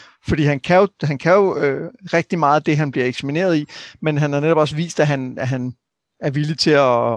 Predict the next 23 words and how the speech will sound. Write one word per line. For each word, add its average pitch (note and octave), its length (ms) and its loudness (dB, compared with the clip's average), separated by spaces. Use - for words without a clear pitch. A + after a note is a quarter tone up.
at, B2 280 -4
at B2 80 -6
snyde D3+ 360 -4
for B2+ 260 -2
at C3 60 -2
nå C#3 180 -4
det, B2+ 120 -4
han C3+ 120 -6
gerne B2+ 200 -6
vil. C3+ 180 -6
Men, D#3+ 360 -2
øhm, C#3 680 -2
vi E3 80 -4
ser G3 200 2
ham E3+ 120 0
også, D#3+ 280 0
øh, C3 520 2
være D#3 180 2
lidt E3+ 140 -4
for F#3+ 100 0
hurtig D#3+ 400 0
på E3 60 0
aftrækkeren B2 640 -2